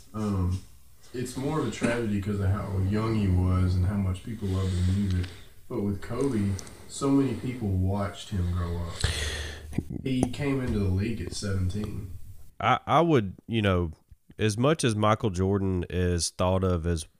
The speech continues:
Speaker 2: you know, obviously one of the greatest of all times, you just ask your average person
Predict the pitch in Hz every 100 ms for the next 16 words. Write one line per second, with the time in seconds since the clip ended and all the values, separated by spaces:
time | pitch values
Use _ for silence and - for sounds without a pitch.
0 | - 95 87 80 78 87 85 - 82 87
1 | 87 80 73 85 87 80 78 85 80 85
2 | 85 87 85 - _ _ _ _ _ _
3 | _ _ _ - - - - 127 156 135
4 | - 101 110 - - 92 - 87 90 95
5 | 98 85 - 98 95 - 104 101